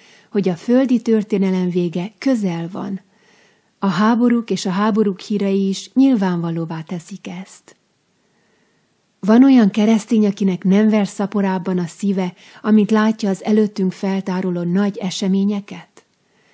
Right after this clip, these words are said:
Jön az Úr! Halljuk a közeledő Isten lépteit? Ne hagyjuk, hogy erejét veszítse számunkra Krisztus közeli eljövetelének tudata.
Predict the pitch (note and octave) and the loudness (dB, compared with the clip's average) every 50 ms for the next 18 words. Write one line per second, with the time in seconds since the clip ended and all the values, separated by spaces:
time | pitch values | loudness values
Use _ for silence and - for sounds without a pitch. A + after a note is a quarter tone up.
0 | _ _ _ _ _ _ _ _ _ _ - A3 C4 D4 D4+ D4 C4+ B3+ A#3+ - | _ _ _ _ _ _ _ _ _ _ 0 2 4 6 6 6 6 6 4 2
1 | - A#3+ A#3+ A#3+ G3+ D#3 D#3+ D#3 - _ _ _ _ _ _ _ _ _ _ _ | 0 0 0 0 0 -2 -4 -8 -12 _ _ _ _ _ _ _ _ _ _ _
2 | _ - - A#3 A3+ A3 A#3 A#3 - B3 A#3+ - B3+ A#3+ - A#3 A3+ A3+ G#3+ A3 | _ -8 -2 0 2 2 2 2 0 -2 0 0 0 2 4 4 2 4 4 4
3 | A3+ A3 G#3+ - - A#3 A3 A3 A3 A3 A3+ A3 - - B3+ A3+ F#3 - F#3+ - | 2 2 0 -2 -2 0 2 2 2 2 0 -2 -4 -6 -6 -4 -4 -6 -8 -12
4 | - - _ _ _ _ _ _ _ _ _ _ _ _ _ _ _ _ _ _ | -16 -20 _ _ _ _ _ _ _ _ _ _ _ _ _ _ _ _ _ _
5 | _ _ _ _ _ _ _ _ _ _ _ _ _ _ _ _ _ _ _ _ | _ _ _ _ _ _ _ _ _ _ _ _ _ _ _ _ _ _ _ _
6 | - B3+ D4+ D4+ C#4 D4 C#4 A3+ F#3 G#3+ G#3 - G#3 G3 - A#3 A3+ A#3+ A3+ G#3+ | 2 4 4 4 2 2 0 2 0 0 0 0 0 0 2 4 4 6 6 6
7 | G3+ F#3+ F3 - F#3 F#3+ F3+ - G3+ F3+ - - G3 F#3 - - G3+ G3 G3+ G3+ | 6 4 2 0 -2 -4 -4 -4 -6 -6 -6 -6 -6 -6 -4 -2 0 2 2 2
8 | G#3 G#3 G3 G#3 A3 G#3 G3 - - - A3 G#3 - - A3 G3 - - - D4 | 2 0 0 -2 -2 -4 -4 -4 -4 -2 -2 -2 -2 -2 -4 -4 -2 0 0 2
9 | C4 A#3+ A#3 G#3 G3 F#3+ - G3 G3 G3 G3 G3 F#3 F#3 F3+ - F#3 F#3 F3+ F3+ | 4 4 4 4 4 4 2 2 2 2 2 2 0 -2 -2 -2 -2 -2 -2 -2
10 | F3 E3+ E3 - - G#3 F3 F3+ E3+ F3 - F3+ F3 E3+ - | -2 -4 -8 -10 -8 -6 -6 -6 -6 -8 -10 -10 -10 -10 -12